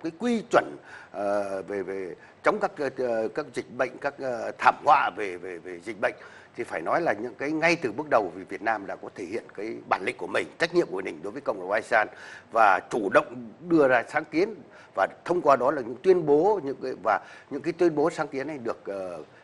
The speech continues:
các nước asean ủng hộ một cách rất là mạnh mẽ. Và tôi thấy đấy là một cái biểu hiện, ờ, một cách, ờ, một trách nhiệm rất cao trong một bối cảnh khá đặc biệt mà khi Việt Nam đảm nhiệm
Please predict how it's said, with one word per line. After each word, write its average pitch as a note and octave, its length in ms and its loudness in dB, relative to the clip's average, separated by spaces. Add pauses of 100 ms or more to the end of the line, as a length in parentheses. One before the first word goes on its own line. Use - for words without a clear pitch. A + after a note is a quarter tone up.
(100)
các C3 120 4
nước E3 120 0
asean B2 380 2
ủng F2+ 220 -10
hộ G2+ 140 -2
một E2+ 180 -12
cách A#2+ 160 -6
rất E3 140 -8
là B2 80 -4
mạnh A2+ 220 0
mẽ. C3+ 160 4 (380)
Và G2+ 200 2
tôi C3 220 -8
thấy C#3+ 280 -2
đấy D#3 200 2
là A#2 240 4
một G2 280 -6
cái D3 320 -2 (180)
biểu F#2 180 -4
hiện, B2+ 280 -4 (720)
ờ, G#2+ 380 -2
một G2+ 220 -8
cách, C3 120 -6 (100)
ờ, G2+ 640 -4 (1160)
một A#2+ 200 -6
trách G#3 160 2
nhiệm G#3 160 2
rất A3 180 2
cao D#3+ 280 0 (540)
trong D#3+ 200 4
một A2 80 -4 (100)
bối A3+ 160 6
cảnh B2+ 160 2 (840)
khá - 180 0
đặc G3+ 220 4
biệt A2+ 160 -2 (120)
mà F#2+ 140 -6
khi A2+ 260 -8 (160)
Việt E2+ 120 -12
Nam G#2 240 0 (380)
đảm - 220 -4
nhiệm G#2+ 100 -6